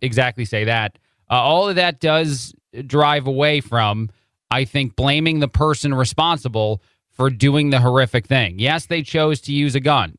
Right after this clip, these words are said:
Uh, this person chose to climb up on a building using a ladder and, uh, essentially act as, like, a sniper, um, to, to kill,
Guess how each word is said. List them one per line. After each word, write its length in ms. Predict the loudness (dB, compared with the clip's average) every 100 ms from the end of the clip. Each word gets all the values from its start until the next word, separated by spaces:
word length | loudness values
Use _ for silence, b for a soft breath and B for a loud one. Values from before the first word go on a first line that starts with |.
| -4
Uh, 120 | 0
this 200 | 0 -2
person 400 | -2 -2 0 0
chose 320 | 2 2 2
to 100 | -2
climb 320 | -2 0 2
up 160 | 0 0
on 80 | -2
a 60 |
building 420 | 0 0 2 4 4
using 260 | 4 2
a 60 | 2
ladder 480 | 2 2 0 -2 -4 _ _ _
and, 220 | -4 -2
uh, 160 | -2 -2
essentially 720 | -2 -2 -4 -4 -4 -4 -4 -4
act 280 | -4 -4 -6
as, 240 | -8 -8 -8
like, 260 | -6 -4
a 60 | -6
sniper, 560 | -6 -4 -4 -4 -8 -10 _ _ _ -4
um, 480 | 0 0 -2 -6 -10 _ -16
to, 320 | -2 0 0
to 280 | -4 -6 -4
kill, 560 | -4 -4 0 0 -2